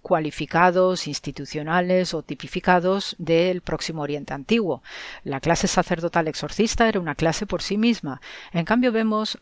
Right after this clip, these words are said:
a un hombre humilde, hijo de un carpintero en el plano terrenal, un hombre que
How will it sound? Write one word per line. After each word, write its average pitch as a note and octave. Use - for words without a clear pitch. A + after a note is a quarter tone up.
a E3+
un A3
hombre F#3
humilde, G3
hijo F#3+
de E3
un E3
carpintero F#3
en G3+
el D#3
plano D#3
terrenal, F#3
un F3+
hombre E3
que F3